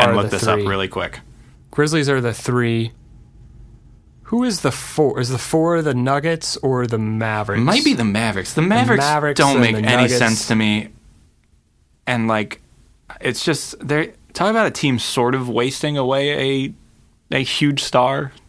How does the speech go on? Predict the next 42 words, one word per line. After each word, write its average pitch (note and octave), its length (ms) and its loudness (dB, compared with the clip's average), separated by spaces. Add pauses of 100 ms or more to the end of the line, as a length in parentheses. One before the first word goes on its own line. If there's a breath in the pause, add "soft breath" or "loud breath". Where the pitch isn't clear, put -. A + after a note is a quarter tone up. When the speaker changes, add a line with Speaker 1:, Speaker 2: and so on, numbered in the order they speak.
(600)
Speaker 1:
Yeah. A#2 420 0
Speaker 2:
The B2+ 120 0
Mavericks C#3+ 360 2
with A#2 140 0
Luka A#2 280 2
are F#2+ 180 0
like, F2+ 280 -2
"Please C#3 680 -2
give A2 160 -2
him A2 160 -2
someone A2 280 0
better G#2 220 2
than G2+ 180 0
Porzingis G2+ 480 -2
or G2 220 -4 (320 loud breath)
Spencer A2 360 2
Dinwiddie F#2+ 380 -2
to - 60 6
play B3 360 2
Speaker 1:
I B3 60 0
Speaker 2:
with." G3 120 -2
Speaker 1:
really G3+ 320 4
enjoyed C3+ 680 2 (180)
watching B2+ 680 0
them A2+ 480 -2
the B2+ 100 -2
last A#2+ 260 2
couple A#2+ 200 -2
years. A2+ 220 -2
This D#3+ 200 -2
year, A3+ 120 2
I D#3+ 80 0
haven't A#2 460 0
watched A2+ 380 0
them A#2 120 0
at A2 100 -2
all. A2 280 0
They're A2 140 -4
painful E3 540 -2
to B2+ 60 2
watch. G#2+ 480 -2 (160 loud breath)
Speaker 2:
Yeah. - 80 -12